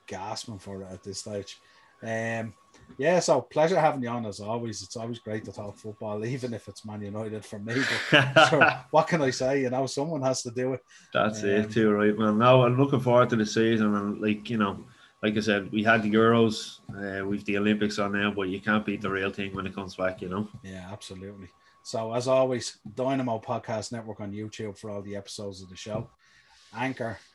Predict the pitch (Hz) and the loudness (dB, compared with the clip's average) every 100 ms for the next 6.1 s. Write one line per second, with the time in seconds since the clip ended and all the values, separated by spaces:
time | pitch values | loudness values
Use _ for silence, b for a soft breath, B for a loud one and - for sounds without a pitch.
0 | _ _ _ - 107 104 107 104 101 107 | _ _ _ -6 -4 -4 -4 -4 -4 -4
1 | 107 98 104 - 98 98 - 104 101 95 | -4 -4 -6 -6 -12 -12 -8 -8 -8 -10
2 | 101 90 113 107 98 104 104 92 87 - | -12 -10 -6 -6 -6 -8 -8 -10 -14 -16
3 | 98 90 - 101 101 92 90 - 101 98 | -14 -12 -12 -10 -10 -12 -12 -12 -12 -14
4 | - 101 98 98 98 98 - 101 98 98 | -12 -12 -12 -12 -12 -12 -12 -12 -10 -10
5 | 98 - 101 95 95 98 95 98 - 101 | -12 -14 -16 -14 -14 -14 -14 -16 -16 -18
6 | 101 | -18